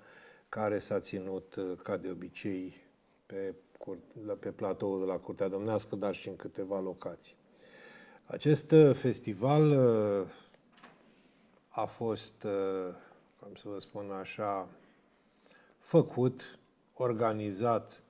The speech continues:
ni se spune, de către, eh, Centrul pentru Cultură Carmen Seculare, Consiliul Județean și parcă, dacă nu mă înșel, Biblioteca Județeană.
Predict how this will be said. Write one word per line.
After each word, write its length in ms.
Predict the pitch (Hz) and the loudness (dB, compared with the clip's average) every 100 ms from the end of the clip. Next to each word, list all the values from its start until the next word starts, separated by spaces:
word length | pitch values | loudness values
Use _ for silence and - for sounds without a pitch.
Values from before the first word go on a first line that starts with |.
| _ | _
ni 120 | 117 | -14
se 180 | 104 104 | -10 -10
spune, 440 | - - 131 127 | -12 -8 -6 -4
de 140 | 110 104 | -4 -6
către, 540 | - 110 - 104 95 - - - - - _ - | -6 -6 -4 -6 -6 -10 -20 -20 -20 -20 _ -14
eh, 240 | - - | -10 -8
Centrul 320 | - 113 107 | -6 -6 -6
pentru 300 | 101 107 98 | -6 -6 -6
Cultură 500 | 92 110 95 110 104 | -10 -10 -6 -4 -4
Carmen 460 | 95 107 98 98 95 | -4 -4 -4 -6 -8
Seculare, 580 | - 95 - 117 120 110 | -8 -10 -6 -2 0 -2
Consiliul 560 | - 101 - 110 104 | -4 -8 -6 -4 -4
Județean 600 | 95 92 98 - 123 107 | -6 -6 -6 -4 -4 -4
și 100 | 98 | -6
parcă, 360 | - 107 101 104 | -6 -4 -4 -4
dacă 280 | 101 92 101 | -8 -6 -10
nu 120 | 101 | -8
mă 140 | 98 | -6
înșel, 260 | 95 - 101 | -6 -2 -4
Biblioteca 720 | 92 90 92 95 98 - 95 | -4 -4 -2 0 -2 0 -2
Județeană. 720 | 87 87 92 - - 82 - | 0 -2 -2 -2 -6 -8 -14